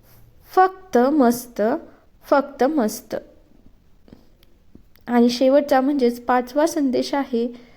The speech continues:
"दुःखाचा विसर पडो, दुःखाचा विसर पडो, आनंदाची लाट चढो. हॅपी न्यू इयर." चला, चला नवीन वर्षाचे स्वागत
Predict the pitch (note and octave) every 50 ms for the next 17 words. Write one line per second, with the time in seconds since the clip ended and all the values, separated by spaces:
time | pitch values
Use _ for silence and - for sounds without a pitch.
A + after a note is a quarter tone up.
0 | - - - - - B3 C4+ C4 - - - D#4+ E4 E4 - F#4 F#4 F4+ E4+ D#4+
1 | C#4 D4 - D4 C#4 C#4 C#4 C#4 - C4 A3 G3+ G#3 A3 A#3 D4+ F4+ - - -
2 | - - - - A#3 B3+ B3+ - - D4+ D4+ D4+ - F4+ F4+ E4 D#4+ D4 D4 -
3 | D4+ D4 D#4 D4+ - C#4+ C#4 C#4+ C#4+ D4 D#4 D4+ D4 C#4 B3 C4+ C#4 C#4 C4+ C#4
4 | C#4+ C#4 - D#4+ D#4 C#4+ C4 A3 G#3+ A3 A3 A3 - - G#3+ G3 G3 F#3 F3+ -
5 | - - - - - - _ - - - A#3+ A#3 A#3 A#3+ - D#4 D4+ C#4+ B3+ B3
6 | A3+ A3 A3+ A#3+ A3 G3 F3+ - - - - - - - _ _ _ _ _ _
7 | - _ _ _ _ _ _ _ _ - - C4 A#3+ A#3+ A3 A3 A#3+ - G4+ -
8 | - - - - _ _ _ _ _ _ _ - - - C#4+ C4+ C4+ B3+ A#3+ A#3
9 | B3+ D4+ D#4+ D#4+ C#4 C4 C4+ C4+ C#4 C#4 C#4 C4+ C4 C4 C4+ B3 A#3+ A#3+ - C#4
10 | D#4 D4+ - - B3+ A#3 A#3 A3+ A3 A#3 C4 A#3+ - -